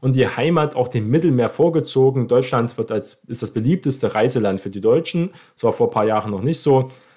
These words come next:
Dafür ist es an den eigenen Stränden genauso voll wie auf Mallorca, muss man sagen. Und man braucht auf jeden Fall auch sein Handtuch, um die Liegen zu reservieren.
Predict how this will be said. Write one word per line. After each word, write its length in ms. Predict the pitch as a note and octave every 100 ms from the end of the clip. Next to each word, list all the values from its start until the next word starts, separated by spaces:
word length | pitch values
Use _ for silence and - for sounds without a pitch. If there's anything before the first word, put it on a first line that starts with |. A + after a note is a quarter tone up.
| _
Dafür 300 | - D#3 D3+
ist 160 | C3 C#3+
es 160 | C3+ -
an 140 | A#2+
den 120 | A2+
eigenen 380 | - B2 D3+ D3
Stränden 340 | - C3+ B2+
genauso 460 | A2 G#2+ A#2+ E3+ D#3+
voll 360 | - C3+ C3+ A#2+
wie 80 |
auf 200 | A2+ G#2
Mallorca, 400 | A2+ G2+ C3+ E3
muss 180 | D3 C#3+
man 160 | C#3+ B2+
sagen. 440 | B2 A2 A2 A2 - - -
Und 0 |
man 140 | A#2+
braucht 160 | G#2+ A#2+
auf 160 | A#2
jeden 180 | B2+ C#3
Fall 100 | C3
auch 140 | A2+ A2+
sein 260 | A2 G2
Handtuch, 440 | A#2 C#3+ - B2+ -
um 120 | A#2+
die 100 | G#2+
Liegen 280 | A#2 F3 E3+
zu 100 | D3
reservieren. 640 | C3+ C#3 A#2+ B2+ B2 A#2+